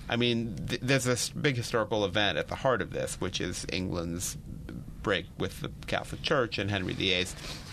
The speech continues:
um, divorce from his first wife. But, you know, the, the, the kind of, the great moments are not all there. It, it's mostly the, uh, action off stage. Um, but, but two other dimensions I think are really important. One is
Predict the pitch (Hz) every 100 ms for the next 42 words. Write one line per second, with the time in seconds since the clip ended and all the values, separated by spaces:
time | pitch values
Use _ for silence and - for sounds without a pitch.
0 | - 110 98 78 - - - - 110 110
1 | 101 - 98 - 110 101 - 113 104 -
2 | - - - - 117 107 - - - 127
3 | 117 110 107 113 - 117 120 101 - 113
4 | - - 127 110 98 92 117 110 143 156
5 | 151 123 117 113 107 98 95 - - 107
6 | 107 104 107 - 92 95 95 87 87 92
7 | 90 73 60 95 - 98 - - 107 107
8 | - 104 92 92 90 95 98 - 101 92
9 | 87 - 98 50 - - - - - -
10 | 104 90 - 123 - 120 120 117 - -
11 | - - 233 190 113 - 107 107 107 101
12 | 107 101 95 92 104 71 101 110 143 156
13 | 135 76 98 92 -